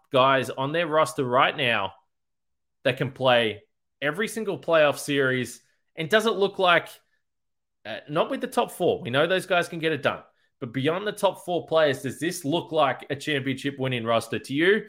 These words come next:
I think they've got enough, and I think there's upside, and I think there's still gonna be a trade based on what we've seen in previous seasons. But I feel pretty comfortable about it.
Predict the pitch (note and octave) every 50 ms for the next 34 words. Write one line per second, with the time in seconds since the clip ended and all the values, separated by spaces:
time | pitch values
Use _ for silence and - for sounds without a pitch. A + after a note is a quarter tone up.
0 | - _ _ _ _ _ _ _ _ _ _ - D#3 F3 - - A3 G3+ - -
1 | G3+ F#3 - F#3+ F#3+ F#3 E3 D#3 D#3+ C#3+ B2 - C#3+ D3+ C#3+ C#3+ - F#3+ F#3 G3
2 | F#3+ F3 F3 E3+ E3+ - - F3+ F3 E3+ E3 E3 D#3 D3+ C#3 C3+ - - G#3 G#3
3 | G#3 G#3 G3 F3+ C#3+ - - F#3 E3+ E3+ F3 D#3+ D#3 D3+ C#3+ C#3 - - D#3+ D3+
4 | D3+ C#3 - - D3 D3+ D3 C#3+ - D#3 C3+ C#3+ C#3 C3+ C3 C3+ - - C#3+ C#3
5 | C3+ B2+ A2+ - - C3+ C3+ B2+ A#2+ A#2 G#2 - - C#3+ D3 D3+ D3+ F#3 G#3+ G#3+
6 | G#3+ - - _ _ _ _ _ _ _ _ - E3+ E3 E3+ F3+ G3 G3 - A#3
7 | A3 G3 G#3 - G3+ F#3 E3 - E3+ E3 D#3+ - D#3+ D3+ D#3+ D#3 D3+ C3+ C#3+ C#3+
8 | D3+ D3 D#3 D#3 D3+